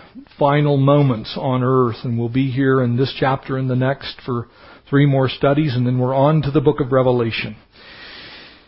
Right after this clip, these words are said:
Joshua would now address the people, and he does that from a very specific place because he had fought the good fight. Uh, he absolutely could say with the Apostle Paul that he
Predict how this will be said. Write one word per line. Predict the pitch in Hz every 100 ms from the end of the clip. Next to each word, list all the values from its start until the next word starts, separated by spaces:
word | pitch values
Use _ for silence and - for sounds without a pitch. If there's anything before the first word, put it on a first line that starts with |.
| _ _ _ -
Joshua | 175 170 156 190 165 165
would | 147 147 123 - - - 147
now | 139 143 147 127
address | 131 123 139 160 - -
the | 143
people, | - 143 127 - 117 113 - - -
and | 139 127
he | 131
does | 131 143 156 131 135
that | 147 151 -
from | 135 123
a |
very | 117 135 135
specific | - - 127 143 143 135 -
place | - 135 123 117 - - - - - - - _
because | 139 147 147 -
he | 165
had | 160 139 - _ - -
fought | 160 170 -
the | 139
good | 110 113 113 -
fight. | 127 131 147 - - _ _ - - _ _
Uh, | 127 123
he | 120 143
absolutely | 139 156 147 - 139 139 175 156 135 147
could | - 127
say | - 139
with | 127 127 -
the |
Apostle | 120 127 120 - 120
Paul | - 131 151
that | 135
he | 123